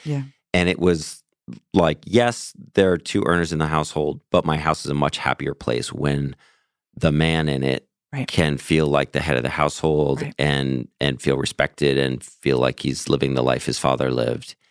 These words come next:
Speaker 1: Mm-hmm.
Speaker 2: And having Hillary Clinton in charge of the country is gonna, like, mess with
Speaker 1: Mm-hmm.
Speaker 2: that at
Speaker 1: Mm-hmm.
Speaker 2: some deep primal
Speaker 1: I
Speaker 2: level.
Speaker 1: completely believe that.
Speaker 2: Mm-hmm.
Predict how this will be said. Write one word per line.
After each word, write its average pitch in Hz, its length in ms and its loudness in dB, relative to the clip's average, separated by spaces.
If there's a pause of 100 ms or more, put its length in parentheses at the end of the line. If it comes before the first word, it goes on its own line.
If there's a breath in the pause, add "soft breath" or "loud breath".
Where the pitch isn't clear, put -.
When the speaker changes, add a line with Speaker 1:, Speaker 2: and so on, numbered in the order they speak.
(160 soft breath)
Speaker 1:
Mm-hmm. 170 180 -18 (120)
Speaker 2:
And 71 640 0 (500)
having 69 340 2
Hillary 69 260 2
Clinton - 240 -2
in 64 80 -2
charge 65 220 -2
of - 60 -12
the - 60 -20
country 65 320 -2
is 60 120 -2
gonna, 65 260 0
like, - 220 -2 (300)
mess 67 280 2
with - 140 2
Speaker 1:
Mm-hmm. - 140 2
Speaker 2:
that - 100 -2 (240)
at 156 60 2
Speaker 1:
Mm-hmm. 156 100 -2
Speaker 2:
some - 240 0 (400)
deep 90 320 2 (160)
primal 71 320 4
Speaker 1:
I 67 40 0
Speaker 2:
level. 71 160 4
Speaker 1:
completely 170 300 4
believe 147 340 0
that. 120 160 -2
Speaker 2:
Mm-hmm. 82 200 0